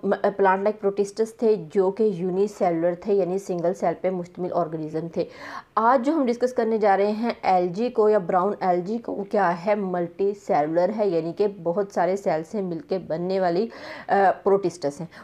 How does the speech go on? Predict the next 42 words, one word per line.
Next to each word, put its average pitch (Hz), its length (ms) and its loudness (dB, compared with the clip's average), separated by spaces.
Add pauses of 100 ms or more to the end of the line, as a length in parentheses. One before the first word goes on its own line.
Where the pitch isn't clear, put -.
ओके, 254 220 0 (200)
अगर 254 180 2
हम 285 80 2
इनकी 240 260 0
बात 233 300 4
करें 247 160 4
तो 254 80 0
इनको 240 140 0
हम 247 160 0
giant 220 380 0 (100)
of 202 180 4
the 196 180 0
protistous 202 540 -2
kingdom 190 320 -2
भी 190 200 -2
कहते 202 280 0
हैं। 233 180 0
जायंट 190 360 2
का 247 80 0
मतलब 202 280 -2
स्टूडेंट 196 420 -2
क्या 196 140 2
होता 190 300 -2
है 196 300 -2
कि 226 140 -6
सबसे 214 800 -4
बड़े, 196 500 2 (420)
अ, 202 100 2
जो 196 160 2
प्रोटिस्ट-, - 720 -4
अ, 196 400 4
ऑर्गेनिज्म 202 560 2
है 220 120 0
प्रोटिस्टस 196 540 -2
किंगडम 170 400 -4
के, 131 180 -6
उनको 175 180 -4
हम 220 140 0
जायंट्स 180 580 -2
बोलते 165 500 -2
हैं। 185 200 -8
ओके, 247 320 -2